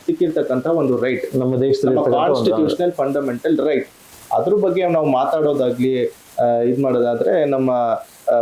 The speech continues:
Speaker 1: ಫಂಡಮೆಂಟಲ್ ರೈಟ್ ನ ವೈಲೇಟ್ ಮಾಡ್ದಂಗಾಗುತ್ತೆ.
Speaker 2: ಹ್ಮ್, ಹ್ಮ್.
Speaker 1: So ಆ ಮಾತಾಡಿರೋದ್ರ ಬಗ್ಗೆ ಯಾವುದೇ ತಕರಾರಿಲ್ಲ. ಅದ್ರ ಹಿಂದೆ ಒಂದು, ಇವಾಗ ಅದ್ರ ಮೇಲೆ ಒಂದು ಇನ್ವೆಸ್ಟಿಗೇಷನ್ ನಡೆಸ್ಬೇಕು ಅಂತ ಹೇಳಿದ್ರೆ ಈ ಕೇಸ್ ಏನ್ ಪೊಲೀಸ್ನವ್ರು ಹಾಕಿದ್ದಾರೆ,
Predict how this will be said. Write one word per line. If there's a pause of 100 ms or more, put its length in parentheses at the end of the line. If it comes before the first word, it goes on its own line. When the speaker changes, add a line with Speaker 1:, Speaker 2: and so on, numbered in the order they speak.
Speaker 1:
ಫಂಡಮೆಂಟಲ್
ರೈಟ್
ನ
ವೈಲೇಟ್
ಮಾಡ್ದಂಗಾಗುತ್ತೆ.
Speaker 2:
ಹ್ಮ್,
ಹ್ಮ್.
Speaker 1:
So
ಆ
ಮಾತಾಡಿರೋದ್ರ
ಬಗ್ಗೆ
ಯಾವುದೇ
ತಕರಾರಿಲ್ಲ. (300)
ಅದ್ರ
ಹಿಂದೆ
ಒಂದು,
ಇವಾಗ
ಅದ್ರ
ಮೇಲೆ
ಒಂದು
ಇನ್ವೆಸ್ಟಿಗೇಷನ್
ನಡೆಸ್ಬೇಕು
ಅಂತ
ಹೇಳಿದ್ರೆ
ಈ
ಕೇಸ್
ಏನ್
ಪೊಲೀಸ್ನವ್ರು
ಹಾಕಿದ್ದಾರೆ,